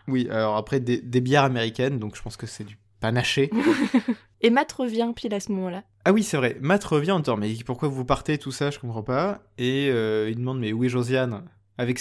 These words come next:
Speaker 1: c'est une vraie réplique, hein. « Où est Josiane ? »
Speaker 2: Mais non, parce qu'elle s'appelle pas Josiane, donc c'est pas une vraie
Speaker 1: <laughs>
Speaker 2: réplique.
Speaker 1: Donc, « Où est, euh, où est, où est Josiane ? » Et on lui fait, « Elle est dans le placard, elle t'attend. »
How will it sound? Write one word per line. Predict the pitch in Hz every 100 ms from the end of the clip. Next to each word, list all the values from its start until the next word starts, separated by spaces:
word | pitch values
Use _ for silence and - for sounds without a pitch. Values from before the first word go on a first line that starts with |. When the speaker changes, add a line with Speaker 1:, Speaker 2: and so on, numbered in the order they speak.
| -
Speaker 1:
c'est | - - - - - 151 -
une |
vraie | 147 156
réplique, | 147 - 131
hein. « | 113 135
Où | 143
est |
Josiane ? » | 139 127 131 117 -
Speaker 2:
Mais | 262
non, | 294 -
parce | 226
qu'elle | 233
s'appelle | 233 240 240
pas | 254
Josiane, | 247 240 254 220 196 _ -
donc | 196
c'est | - 214
pas | 233
une | 226
vraie | 208
Speaker 1:
<laughs> | 208
Speaker 2:
réplique. | 214 294 - - - - - 107 - - - 220 196 - - - -
Speaker 1:
Donc, « | 147 131 _ _
Où | 160 185
est, | 190 165
euh, | 135 123 120 117 117 120 120 120
où | 139
est, | 170 170 151
où | 131 131
est |
Josiane ? » | 139 170 233 190 120 - - 277 - - 147
Et | 143
on | -
lui | 784
fait, « | - 156 147
Elle | 127 143
est |
dans | 170 185
le |
placard, | - 180 196 196 175 120 -
elle | 135
t'attend. » | 151 147 160 147